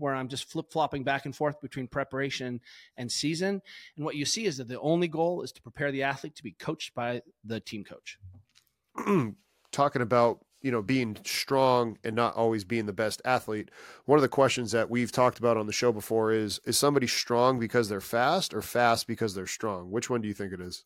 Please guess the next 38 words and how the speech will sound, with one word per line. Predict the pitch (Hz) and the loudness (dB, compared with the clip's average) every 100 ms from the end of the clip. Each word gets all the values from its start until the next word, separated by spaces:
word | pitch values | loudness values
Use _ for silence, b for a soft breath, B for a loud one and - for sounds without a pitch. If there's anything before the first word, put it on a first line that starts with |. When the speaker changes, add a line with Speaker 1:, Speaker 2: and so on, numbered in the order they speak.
| - | -4
Speaker 1:
Ooh. | 135 117 92 _ B B B B B B B B B B B B B B B _ - | -2 -2 -6 _ B B B B B B B B B B B B B B B _ 2
Well, | 160 135 117 - _ | 4 4 0 -10 _
the | 151 139 | -4 0
real | 135 190 | 4 4
question, | - 143 120 120 113 | 4 0 0 -4 -6
uh, | - - - | -10 -10 -6
so-, | - 175 | -6 -4
who, | 170 185 | 0 0
someone, | - 156 123 - _ - | 2 0 0 -6 _ -12
someone | - 185 151 131 - _ _ - | -2 2 2 0 -4 _ _ 2
posted | 147 143 123 | 4 4 0
recently, | 131 123 120 120 113 - | -2 -2 -4 -4 -4 -6
I | |
think | - 160 | -4 -2
they | |
were | 135 107 | -2 -2
maybe | 131 127 | -4 -4
talking | 120 123 120 | -6 -6 -6
about | 107 104 | -8 -6
rugby. | 117 104 117 117 120 - | -6 -6 -6 -6 -8 -6
I | |
watch | 120 131 | -4 -2
a | 117 | -4
lot | 110 113 | -4 -4
of | 101 - | -6 -8
rugby | 110 110 101 104 98 110 - | -6 -4 -4 -4 -4 -8 -10
on | 101 | -8
the | 104 | -6
internet. | 101 98 92 - - - B B B B B | -4 -6 -6 -8 -14 -18 B B B B B
And, | 127 120 113 | -2 0 2
um, | 113 110 107 104 92 - _ - _ _ | 2 2 0 -2 -6 -12 _ -20 _ _
you | - | -10
know, | 113 | -8
they | 113 | -6
were | 120 | -6
just | 127 - | -4 -2
saying | - 156 147 131 | 0 0 0 -2
that, | 117 113 110 101 - | -2 -2 -4 -6 -12